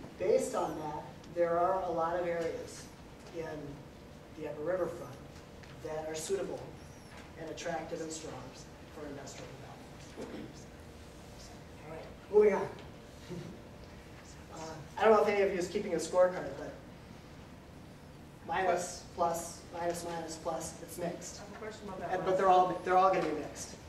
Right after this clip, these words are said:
Speaker 1: Yeah, Irene.
Speaker 2: I have a question about that last slide. Were they identified on that map? The
Speaker 1: Oh, I'm
Speaker 2: actual,
Speaker 1: sorry.
Speaker 2: the stronger locations?
Speaker 1: Yeah, I'm sorry. So the, the locations that are outlined in, in the bold purple lines are considered to, to basically to have these qualities.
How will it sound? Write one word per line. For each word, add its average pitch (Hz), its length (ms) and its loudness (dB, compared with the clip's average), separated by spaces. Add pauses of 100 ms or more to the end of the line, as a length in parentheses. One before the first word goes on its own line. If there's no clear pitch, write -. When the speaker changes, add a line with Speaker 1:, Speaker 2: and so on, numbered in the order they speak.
Speaker 1:
Yeah, 170 120 4
Irene. 160 160 2
Speaker 2:
I 151 40 -2
have 143 80 -4
a - 140 -10
question 196 240 -8
about 175 180 -8
that 165 160 -6
last 160 220 -8
slide. 165 180 -4 (320)
Were 180 60 -4
they 165 200 2
identified 175 520 -6
on 175 100 -6
that - 180 -8
map? 160 200 -8 (680)
The 156 140 0
Speaker 1:
Oh, 185 60 10
I'm 208 100 8
Speaker 2:
actual, 190 140 0
Speaker 1:
sorry. 170 200 2 (320)
Speaker 2:
the 180 60 -10
stronger 180 520 -4 (120)
locations? 170 340 -10 (280)
Speaker 1:
Yeah, 190 180 6
I'm 185 180 2
sorry. - 320 -4 (140)
So 180 720 8
the, 175 60 -4
the 170 80 -2 (340)
locations 220 560 2
that 180 140 6
are 170 80 6
outlined 170 480 2
in, 156 180 -4 (220)
in 151 280 -6
the 147 180 -8
bold 151 240 -6
purple 151 280 -8
lines 139 440 -10 (600)
are - 140 -10
considered 156 520 -4
to, 160 100 -8 (420)
to 170 80 -4 (220)
basically 180 420 0
to 165 80 4
have 165 220 -2
these 160 140 -6
qualities. - 480 -6